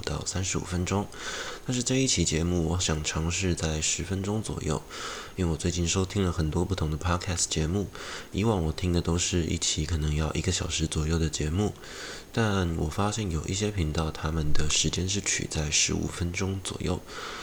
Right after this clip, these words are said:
那就是会是另外一种的收听感觉。那我现在也有尝试，就是日更，就是每天更新一个影片。所以这一期的主题呢，我为什么会想要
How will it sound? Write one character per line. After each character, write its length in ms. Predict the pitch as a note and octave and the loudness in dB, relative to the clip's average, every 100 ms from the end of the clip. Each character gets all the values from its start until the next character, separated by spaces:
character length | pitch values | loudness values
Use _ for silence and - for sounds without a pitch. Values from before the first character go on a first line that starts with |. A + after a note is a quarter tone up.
| - - | -4 -2
那 80 | |
就 120 | C3+ B2+ | 0 0
是 100 | B2 | 0
会 160 | A#2 | 0
是 380 | A2 - A2 G2+ | 0 0 2 4
另 260 | G2 F#2 F2 | 4 2 2
外 140 | E2+ | 2
一 100 | - | 0
种 220 | - - - | -2 -4 -4
的 160 | - - | -4 -2
收 220 | - F2 | 0 2
听 180 | - F#2 | 2 0
感 160 | F2 - | 0 -2
觉。 300 | - - F#2+ - - - - - - - | -2 -2 -4 -6 -6 -6 -6 -8 -4 2
那 180 | C3+ | 4
我 160 | G#2 D2+ | 4 2
现 240 | - G2+ | 2 2
在 160 | F#2 F#2 | 2 2
也 200 | E2+ D#2+ | 4 4
有 280 | E2 D#2 D2+ - - - - - - | 4 2 -2 -6 -8 -8 -10 -4 0
尝 340 | - D#2+ F#2+ | 2 4 4
试， 280 | - B2+ F#2 | 4 4 2
就 180 | - E2 | 0 0
是 200 | - E2 D2+ D2+ D2+ F2 | 0 0 0 0 0 2
日 220 | G#2+ E2 | 4 4
更， 340 | - E2+ F2+ - | 4 2 2 -4
就 100 | F2 | -4
是 120 | E2 | -2
每 120 | - | -2
天 200 | - F2+ | 2 2
更 180 | F2+ F2+ | 2 2
新 200 | F#2 F#2 | 2 2
一 40 | |
个 80 | D#2+ | 0
影 140 | - - - | -2 -4 -4
片。 240 | - E2+ - - - - - - - | -2 -2 -2 -4 -4 -4 -6 -6 2
所 120 | E3+ | 4
以 40 | |
这 120 | D3+ | 6
一 80 | D3+ | 4
期 200 | D3 - | 4 0
的 120 | E2 E2+ | 0 0
主 280 | - D#2+ D#2 | 0 0 -2
题 340 | - E2+ F2+ | -2 2 6
呢， 220 | C3 D3 - | 6 6 12
我 140 | - - | 12 12
为 120 | F#2+ | 12
什 160 | - | 12
么 80 | D#2+ | 10
会 120 | D#2 D#2+ | 8 4
想 180 | D#2 | 2
要 100 | D2+ | 2